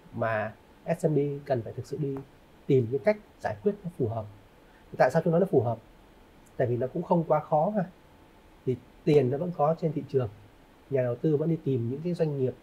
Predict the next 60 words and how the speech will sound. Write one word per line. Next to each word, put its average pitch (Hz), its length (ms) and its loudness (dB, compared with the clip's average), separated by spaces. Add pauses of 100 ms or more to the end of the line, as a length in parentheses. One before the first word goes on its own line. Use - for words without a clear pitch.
(440)
để - 80 -6
họ 127 120 -2
đầu 127 120 -4
tư 156 220 0
thôi. 151 120 -2 (180)
Và - 80 0
đương 156 180 4
nhiên 165 220 4 (560)
là 120 160 0
đầu 123 180 -2
tư 170 220 0
S 175 120 -6
M 160 120 2
E 156 140 4 (580)
thì 127 80 -2
nó 139 360 -2 (840)
có - 160 4
một - 120 -2
chút 233 180 -2
rủi 123 120 4
ro 143 140 2
hơn 147 280 0
so 147 200 -4
với 165 120 -4
đầu 131 160 -2
tư 147 160 0
các 185 120 -2
doanh 143 160 0
nghiệp, 123 140 -2 (500)
ờ, 113 200 -4
niêm 156 140 0
yết 214 120 2
rồi. 143 100 -2 (300)
Nhưng 147 100 -6
mà 135 60 -2
người 123 120 -2
ta 131 120 -4
vẫn 131 180 -10
có 165 200 0
thể 143 80 -4
đầu 120 200 -6
tư. 147 140 0 (840)
Nhưng 170 100 2
mà 147 60 4
cái, 180 260 0 (120)
cái 185 180 -4 (140)
giải 143 380 0
phù 143 100 0
hợp 123 200 -4
như 147 120 -4
thế 147 80 -2
này 139 200 -4
là 117 180 -4
gì? 123 120 -4 (520)
Là 127 100 0
giải 110 160 0
bài 113 100 -6
toán 131 200 2
đó 170 80 -2
là 113 200 0